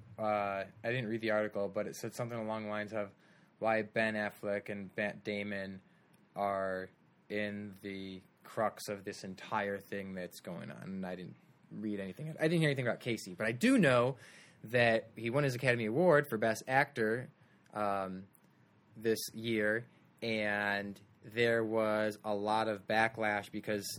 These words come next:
I don't know, seven years ago there were allegations of sexual assault,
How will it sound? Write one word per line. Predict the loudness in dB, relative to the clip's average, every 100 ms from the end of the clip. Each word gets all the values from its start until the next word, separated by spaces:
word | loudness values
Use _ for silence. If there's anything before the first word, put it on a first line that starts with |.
| -4
I | -4
don't | -2
know, | -4 -6 -2
seven | 0 0 -2
years | -2 -2 -2
ago | 0 2 2
there | 0
were | -2 0
allegations | 0 0 -2 -6 -6 -10
of | -8
sexual | -4 -4 -4 -6 -2 -2 -4 -12 _ -20 -14 -8
assault, | -4 2 4 2 0